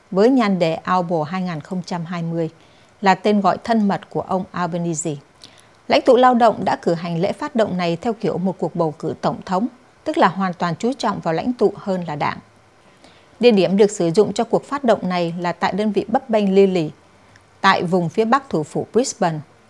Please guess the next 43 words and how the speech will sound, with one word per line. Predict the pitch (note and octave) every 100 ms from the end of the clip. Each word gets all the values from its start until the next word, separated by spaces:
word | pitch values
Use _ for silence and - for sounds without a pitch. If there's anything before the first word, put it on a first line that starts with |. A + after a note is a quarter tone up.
| -
và | F#3+
đây | F#3+ A#3
là | A3+
một | F3 D#3
đơn | F3+ F#3+
vị | F3+ -
bấp | A3+ -
bênh | G#3+ G3
của | F#3+
Đảng | D3+ -
Lao | E3+ F3+
động | F3 E3+ - -
với | A#3
chỉ | - C#3+
số | - F#3+
chênh | A#3 A#3+ F3+
lệch | E3 D3 _ _ _ _ -
là | E3+
không | D#3+ A3 F#3+
chấm | - F#3+
sáu | A#3 G#3
mươi | A#3 G#3+
bốn | F3+ A#3+
phần | E3+ D#3
trăm | F#3 F3 E3 -
trong | F#3+ F#3
cuộc | E3+ -
bầu | D#3+ E3
cử | D#3+ E3
hồi | F#3
năm | E3 F3
hai | E3+ E3+
nghìn | E3 D3+
không | - F3 D#3+
trăm | F3 E3
mười | F3 -
chín. | E3 G3+ - - - - _ _ _
Để | G3
hỗ | F#3 C#4
trợ | D4 A3+
cho | G3+ A#3
ông | A#3 A3+
Albanese, | A3 G#3 G#3 G#3 G3+ F3